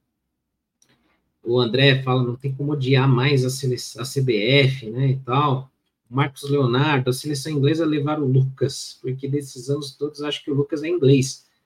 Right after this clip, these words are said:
Tá de sacanagem esse Dorival, ele convoca pra deixar no banco, é foda, se pelo menos botar pra jogar, beleza. É. Eu acho até que o Dorival pode dar algum tempinho aí pra ele jogar, sim, né? O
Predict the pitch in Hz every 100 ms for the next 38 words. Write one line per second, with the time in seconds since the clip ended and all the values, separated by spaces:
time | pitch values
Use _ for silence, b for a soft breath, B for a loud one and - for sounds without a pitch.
0 | _ 139 139 160 - 147 147 151 135 -
1 | 147 135 - 127 127 107 120 - 127 131
2 | 131 143 147 139 147 135 127 127 139 131
3 | 120 - 131 131 139 - 131 135 139 123
4 | 139 139 139 135 135 143 139 127 135 175
5 | 123 139 117 - _ _ _ _ _ _
6 | _ _ _ _ _ _ - 85 - _
7 | _ _ _ _ _ _ - 214 202 -
8 | 156 143 139 180 185 175 170 175 170 170
9 | 190 196 208 190 175 175 170 196 185 160
10 | 175 190 151 139 - 123 135 123 117